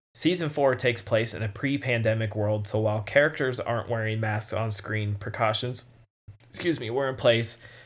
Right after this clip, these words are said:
for the actors behind the scenes. I don't know if they'll ever have, like,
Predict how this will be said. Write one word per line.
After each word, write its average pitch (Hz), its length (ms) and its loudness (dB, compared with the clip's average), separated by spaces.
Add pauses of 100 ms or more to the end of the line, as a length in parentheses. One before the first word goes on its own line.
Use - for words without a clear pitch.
for 139 180 8
the 131 80 6
actors 120 460 4
behind 110 400 4
the 107 40 -4
scenes. 98 500 -4
I 120 120 2
don't 120 120 0
know 117 100 2
if 110 120 -2
they'll 107 180 2
ever 110 260 0
have, 107 460 0
like, 101 320 0